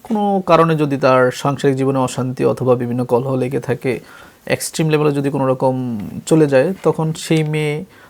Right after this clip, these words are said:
তালাক দিতে পারে কি না ছেলেকে। আমাদের সমাজের মধ্যে একটা প্রচলন আছে যে মেয়ে তালাক দিলে, আহ, কাবিনের টাকাটা ছেলেকে দিতে হয় না। তো এই বিষয়টা নিয়ে আজকে কথা বলবার চেষ্টা করব।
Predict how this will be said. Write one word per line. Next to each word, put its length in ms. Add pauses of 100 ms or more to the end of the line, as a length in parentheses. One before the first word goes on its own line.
(120)
তালাক 280 (120)
দিতে 280
পারে 240
কি 140
না 180 (840)
ছেলেকে। 400
আমাদের 260
সমাজের 300
মধ্যে 160
একটা 280
প্রচলন 400
আছে 200
যে 180
মেয়ে 240
তালাক 320
দিলে, 400 (460)
আহ, 360
কাবিনের 300
টাকাটা 440
ছেলেকে 340
দিতে 200
হয় 140
না। 180 (380)
তো 80
এই 160
বিষয়টা 300
নিয়ে 120
আজকে 240
কথা 220
বলবার 220
চেষ্টা 300
করব। 300